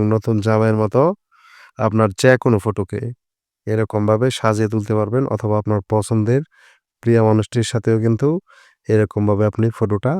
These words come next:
এডিট করতে পারবেন। just এক ক্লিকেই কাজটা করতে পারবেন। তো সেটা কিভাবে করবেন সেটা এখানে আপনাদেরকে দেখিয়ে দিচ্ছি।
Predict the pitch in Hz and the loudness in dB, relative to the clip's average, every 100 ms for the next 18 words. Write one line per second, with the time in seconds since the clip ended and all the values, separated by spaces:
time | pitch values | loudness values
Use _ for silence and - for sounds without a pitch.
0 | 180 113 104 101 - 113 117 107 104 127 | -6 -4 -2 -4 -2 -2 0 0 0 0
1 | 165 143 107 95 107 95 - - - 113 | 0 -4 -6 -2 -2 -2 -8 -18 -2 0
2 | 107 110 107 127 123 113 - 104 104 101 | 0 0 0 0 0 -2 -2 -4 -4 -4
3 | 101 107 107 120 - - - _ - 107 | -4 -4 -6 -8 -16 -20 -20 _ -4 -4
4 | - 110 110 120 120 127 131 143 147 - | -2 -2 2 2 2 2 2 2 0 -2
5 | 104 104 107 107 104 - 104 104 104 110 | 0 2 2 2 0 0 -2 0 0 -2
6 | 104 110 113 107 | 0 0 -2 -2